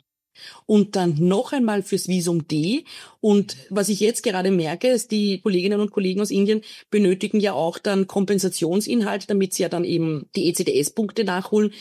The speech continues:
damit sie dann als, als, als gehobener Dienst für Gesundheits- und Krankenpflege auch in Österreich eingesetzt werden können, müssen sie ein paar, äh, Kompensationsinhalte am F H-Campus bei uns, äh, ähm, absolvieren. Für diese Antragstellung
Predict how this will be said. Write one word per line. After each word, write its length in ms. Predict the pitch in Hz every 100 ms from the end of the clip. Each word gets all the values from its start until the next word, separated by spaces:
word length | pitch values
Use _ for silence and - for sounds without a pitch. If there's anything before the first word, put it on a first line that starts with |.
| -
damit 240 | - 208 196
sie 80 | 196
dann 160 | 190
als, 240 | 185 180 -
als, 380 | 175 170 -
als 320 | - 180 175 -
gehobener 380 | 180 180 185
Dienst 240 | 180 180 -
für 80 | 185
Gesundheits- 320 | 190 196 196
und 100 | 190
Krankenpflege 440 | 160 160 185 180
auch 60 | 175
in 80 | 165
Österreich 400 | 170 175 170 117
eingesetzt 480 | 175 214 220 -
werden 220 | 208 202 208
können, 340 | 202 196 196 - - - _ -
müssen 240 | 196 196
sie 140 | 190 202
ein 40 |
paar, 520 | 185 175 143 160 135
äh, 40 | -
Kompensationsinhalte 920 | 202 185 185 185 196 202 185 180 170
am 120 | 151
F 200 | 165 -
H-Campus 580 | 165 - 220 202 214 -
bei 100 | 202
uns, 220 | 202 -
äh, 40 | -
ähm, 460 | 180 151 185 185
absolvieren. 540 | - - 196 185 196 196 - - - _ _
Für 120 | 214
diese 220 | 180 175
Antragstellung 1000 | 147 175 240 233 - 180 160 185 240 330